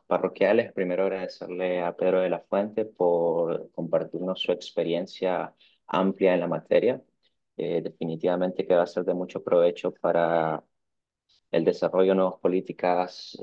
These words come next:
eh, del sector en la industria. Y nada, relativo con el curso, pues la misma metodología que, eh,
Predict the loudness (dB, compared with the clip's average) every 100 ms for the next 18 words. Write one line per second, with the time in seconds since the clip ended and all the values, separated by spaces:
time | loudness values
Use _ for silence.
0 | 0 4 4 2 0 -8 -2 2 2 2
1 | -2 -2 -6 -10 -8 -4 -2 2 0 2
2 | 2 2 0 _ _ -20 _ _ _ _
3 | 6 8 8 8 8 8 8 6 6 4
4 | 2 0 2 -2 0 -4 -2 -2 -2 -4
5 | -4 -4 -6 -4 -2 -2 -4 -2 -2 0
6 | -2 0 0 0 -2 0 0 -2 -4 -2
7 | -4